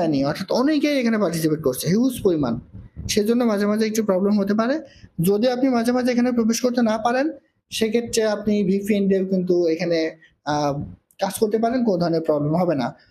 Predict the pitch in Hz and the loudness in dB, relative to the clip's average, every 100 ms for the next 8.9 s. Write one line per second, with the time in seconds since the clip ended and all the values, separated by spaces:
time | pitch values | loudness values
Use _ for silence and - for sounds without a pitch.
0 | - - - 160 160 214 240 233 220 240 | -20 -10 -6 -2 0 0 2 0 0 0
1 | 247 240 240 247 247 240 240 - 254 277 | 0 0 0 0 0 0 -4 -2 0 0
2 | 277 180 190 196 208 214 226 226 220 233 | -2 0 0 0 0 0 0 0 0 0
3 | 262 220 202 214 214 220 214 190 185 196 | 0 -2 0 0 0 0 0 0 0 0
4 | 190 190 190 196 196 196 233 247 285 285 | 0 0 -2 0 -2 -2 -2 0 0 -4
5 | - _ _ _ - - - 202 220 233 | -10 _ _ _ -20 -8 -2 0 0 0
6 | 233 240 247 247 302 196 226 262 240 220 | -2 0 2 2 0 -2 -2 -2 0 0
7 | 214 226 226 226 226 226 226 233 233 269 | 0 0 0 0 0 0 0 0 0 0
8 | 240 208 202 185 160 - 139 135 117 | 0 0 0 0 -2 0 0 0 -4